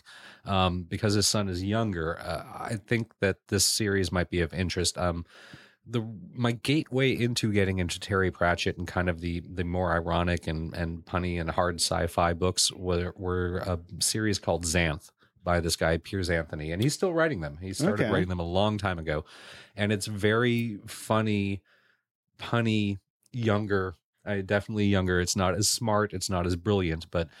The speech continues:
Speaker 1: it's good stuff. And the whole Xanth series, I, I read Ogre Ogre when I was nine years old. It opened up a completely new world to me. I got the jokes mostly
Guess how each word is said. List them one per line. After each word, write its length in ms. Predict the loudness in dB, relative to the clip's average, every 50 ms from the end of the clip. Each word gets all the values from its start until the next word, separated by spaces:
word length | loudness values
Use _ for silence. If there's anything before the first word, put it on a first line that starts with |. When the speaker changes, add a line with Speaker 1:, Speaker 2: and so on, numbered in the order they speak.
| -20 -20 -20 -16 _ -8
Speaker 1:
it's 140 | -6 -4
good 220 | -2 0 0 0 0
stuff. 360 | 0 0 2 0 0 0 -2
And 280 | -4 -6 -6 -6 -4 0
the 140 | 0 0
whole 200 | 2 2 0 0
Xanth 340 | 0 2 2 2 2 2 2
series, 420 | 0 -2 0 0 0 0 -2 -2 0
I, 140 | 0 0 0 2 0 0
I 20 | 0 0 -4 -8 -10 -12 -6 0
read 260 | 2 2 2 2 2 2
Ogre 380 | 2 2 2 2 0 0 0
Ogre 260 | 0 2 2 2 2
when 140 | 2 2 0
I 60 | 0
was 140 | 0 0 0
nine 300 | 2 2 4 4 4 4 2
years 200 | 2 2 2 2
old. 260 | 0 0 0 -2 -4
It 120 | -4 -2 -2
opened 240 | -2 -2 0 0
up 140 | 0 0 0
a 40 | -2
completely 600 | -4 -4 -6 -4 0 2 2 2 2 2 2 2
new 180 | 4 4 4 4
world 300 | 2 0 0 -2 -4 -6
to 80 | -6 -6
me. 200 | -4 -4 -6 -6 -10 -18 -20 -20 -20 -20 -20 -20 -20 -20 _ -6
I 80 | -4 -2
got 220 | 0 0 0 0
the 60 | -2 -2
jokes 400 | 2 2 2 2 2 0 -2 0
mostly 520 | 2 2 4 2 2 0 -2 -2 -2 -2